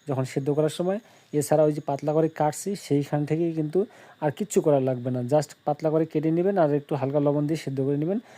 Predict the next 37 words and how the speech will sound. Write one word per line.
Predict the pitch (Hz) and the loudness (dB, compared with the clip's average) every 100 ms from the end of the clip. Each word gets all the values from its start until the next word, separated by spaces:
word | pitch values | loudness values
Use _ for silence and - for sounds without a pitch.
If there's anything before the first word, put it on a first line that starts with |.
| - - - | -20 -18 -4
আদা | 139 139 | 0 2
সেদ্ধ | 143 156 156 | 2 2 0
করার | 156 156 160 | 2 2 2
পরে | 170 180 | -2 -2
কিন্তু | 160 | 0
এটা | 156 147 | 0 0
উঠায় | 143 143 | 2 0
নিয়ে | 139 143 | 0 -2
আসতে | 131 - | -2 -4
হবে, | 160 190 | -4 -2
তাহলে | 160 131 131 | 0 2 2
কিন্তু | 135 143 | -2 -4
হয়ে | 127 131 | -2 0
যাবে। | 135 170 170 | 0 0 -2
আর | 143 | -2
তারপরে | 151 143 151 - _ - - - | -4 -2 -2 -4 _ -20 -20 -4
just | 147 139 | -2 -2
শুকাইলেই | - - 175 185 180 202 | -4 -8 4 6 8 6
কিন্তু | 175 170 | 2 0
যথেষ্ট, | 151 - 131 - | -2 -4 -6 -4
আপনার | 139 135 139 131 | -2 0 -2 -2
মনে | 135 135 | -2 -2
হয়ে | 131 139 | 0 0
গেল | 135 135 | 0 -2
পাঁপড় | 139 135 135 | -2 -4 2
তৈরি। | 175 165 131 113 - - - - - | 4 4 2 -2 -14 -20 -20 -10 0
তো | 151 151 | 6 8
একেবারে | 160 156 180 185 | 8 8 4 4
টনটনা | 180 170 170 175 | 4 2 2 0
শু-, | 160 - 151 151 | 0 0 0 0
শুকনা | 139 165 165 165 | -2 -4 0 0
করতে | 160 160 - | 0 -2 0
হবে | 143 160 | 0 0
যেন | 156 139 143 | 0 0 0
এটা | 139 156 151 135 | 0 0 0 0
সারা | 135 | 0
বছর | 135 135 | 0 -2